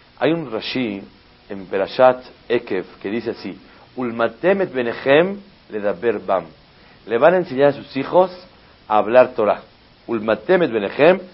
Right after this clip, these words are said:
ledaber bam". ¿Qué es bam? Van a hablar Torah. Dice Rashi que hay que enseñarle a un hijo a hablar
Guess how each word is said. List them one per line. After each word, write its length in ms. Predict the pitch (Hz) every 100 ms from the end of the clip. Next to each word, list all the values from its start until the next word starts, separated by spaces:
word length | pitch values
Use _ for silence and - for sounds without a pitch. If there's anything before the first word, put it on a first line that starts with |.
| _ 101
ledaber 380 | 104 101 120
bam". 240 | 98 104 90
¿Qué 160 | -
es 160 | 143 95
bam? 320 | 123 156 196 - _ _ -
Van 120 | 120
a 40 | 120
hablar 200 | 123 123
Torah. 320 | 110 98 - _ _ _ _ - - - -
Dice 200 | 135 147
Rashi 480 | 113 - 131 160 - -
que 100 | 107
hay 60 | 104
que 100 | 107
enseñarle 580 | 98 104 107 147 143
a 40 | 120
un 160 | 110
hijo 380 | 117 - 147 170 - _ _ _ _ -
a 80 | 98
hablar 460 | 92 113 131 143